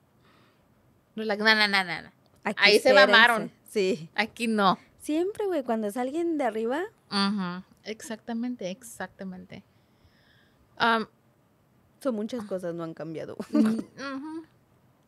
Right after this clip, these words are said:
Speaker 1: Um, el gobernador aquí ya cu-, es cuando empezó a soltar a la mayoría de lo-, de los encarcelados.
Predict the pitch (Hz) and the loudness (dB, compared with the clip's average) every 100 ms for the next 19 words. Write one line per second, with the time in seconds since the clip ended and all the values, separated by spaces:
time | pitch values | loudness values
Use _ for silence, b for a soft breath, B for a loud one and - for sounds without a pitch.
0 | _ _ _ - 214 202 196 190 185 175 | _ _ _ -4 -2 -2 -4 -8 -10 -14
1 | - - 220 226 220 214 214 214 226 247 | -18 -12 -6 -2 0 -2 -4 -4 -2 -4
2 | 254 233 233 247 254 - _ _ _ - | -6 -12 -12 -10 -12 -16 _ _ _ -8
3 | 220 202 202 - - 208 - _ - 226 | -2 0 -2 -6 -8 -8 -10 _ -6 -4
4 | 214 208 202 196 - 202 196 226 220 208 | -4 -6 -8 -12 -8 -6 -6 -6 -6 -6
5 | 220 220 208 202 185 180 180 202 196 185 | -6 -8 -8 -8 -8 -8 -10 -10 -12 -12
6 | 190 180 175 180 170 170 170 170 196 - | -12 -12 -12 -14 -16 -16 -14 -14 -14 -20